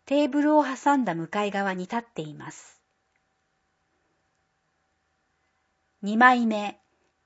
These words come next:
結果をみんなで交流。説明。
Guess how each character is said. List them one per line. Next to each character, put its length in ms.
結 280
果 160
を 100
み 180
ん 60
な 140
で 160
交 260
流。 420
説 420
明。 500